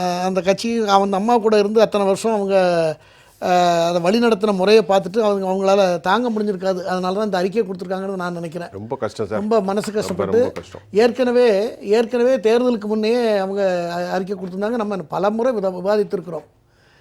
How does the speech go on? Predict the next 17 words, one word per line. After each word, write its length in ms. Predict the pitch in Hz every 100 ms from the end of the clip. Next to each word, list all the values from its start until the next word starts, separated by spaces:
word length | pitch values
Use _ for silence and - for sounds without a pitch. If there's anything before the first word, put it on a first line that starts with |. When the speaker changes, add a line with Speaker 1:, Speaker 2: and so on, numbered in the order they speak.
| _ _ _ _ -
Speaker 1:
அந்த, 1040 | 180 180 208 190 180 175 170 165 165 185
இந்த 540 | 220 190 190 180 175 175
இப்ப 240 | 202 190 190
இருக்கிற 320 | 233 240 269 240 220 202 190 196 190
கூட்டங்கள் 380 | 226 233 240 226
எல்லாருமே 720 | 196 208 202 202 185 160 233 - _ _ - _ _ _ 175
ஒருத்தரை 480 | 202 233 294 285 269
ஒருத்தர் 240 | 269 247
துதிபாடிக்கிட்டு 540 | 240 269 285 277 262
இருக்காங்களே 340 | 233 233 226 220
தவிர, 580 | 180 165 160 202 226 - _ _ _ _ _
கட்சி 480 | - - 190 - 320
வந்து 520 | 294 262 262 302 302
நம்ம 260 | 247 226 247
ஆரம்பித்த 380 | 233 254 240 240
கட்சியா, 500 | 220 208 208 202 220 - _ -
நம்ம 340 | 196 226 262